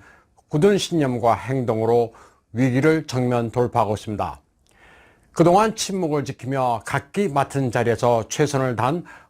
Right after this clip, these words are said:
보통의 미국민들은 그런 트럼프 대통령을 지지하고 있습니다. 여론조사기관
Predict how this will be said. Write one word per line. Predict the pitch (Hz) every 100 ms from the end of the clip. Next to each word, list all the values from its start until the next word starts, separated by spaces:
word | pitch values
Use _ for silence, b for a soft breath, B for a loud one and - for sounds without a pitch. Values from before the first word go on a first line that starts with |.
| B
보통의 | - 131 135 160 180 147
미국민들은 | 135 131 120 110 120 139 - b b b _
그런 | - 156 202 196
트럼프 | 170 175 147
대통령을 | 139 123 123 123 139 151
지지하고 | 147 127 123 113
있습니다. | 107 110 98 95 - _ _ _ b b b b b -
여론조사기관 | 127 151 202 220 175 156 147 131 160 147